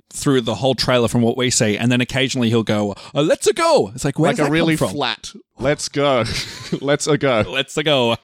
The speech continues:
Speaker 2: And yeah, it's, it's very bizarre. I can't wait to see it in action in the movie and see, like, if it works, because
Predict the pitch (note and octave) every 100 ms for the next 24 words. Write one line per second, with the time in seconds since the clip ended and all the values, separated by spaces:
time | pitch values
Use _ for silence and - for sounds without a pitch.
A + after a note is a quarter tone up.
0 | _ - C3+ D3 D3+ A#2+ B2 - C3 A#2+
1 | G3+ E4 C4 C3+ G2+ A#2 A#2 G2+ G#2 -
2 | F3+ G3 F#3+ E3+ - C3+ B2 C3 A2+ F#2+
3 | - C3+ A#2+ A#2 G#2 G2+ G#2+ C3+ C#3+ A#2
4 | - B2 A#2+ A2 - A#2+ A2+ - F#2+ G#2
5 | - - C#3+ F3 D3